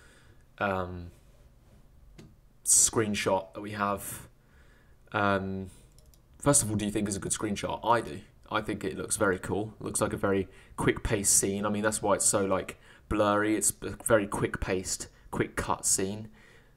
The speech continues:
So it's literally probably gonna be Chris Pratt going round the corner of that doorway that the Atrociraptor's coming through.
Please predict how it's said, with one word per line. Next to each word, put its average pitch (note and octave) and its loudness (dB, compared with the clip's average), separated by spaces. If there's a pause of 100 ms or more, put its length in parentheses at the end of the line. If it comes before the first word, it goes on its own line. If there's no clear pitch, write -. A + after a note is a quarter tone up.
So - -10
it's A2 -4
literally A2 -4
probably G#2 0
gonna G2+ -4
be F#2+ 0
Chris - 0
Pratt - 4
going G#2 2
round G2 0
the - -12
corner G#2+ 4
of F#2 2
that F#2 2
doorway F#2+ 4
that F2+ -2
the G#2 -2
Atrociraptor's - -4
coming F2 -6
through. F#2 -4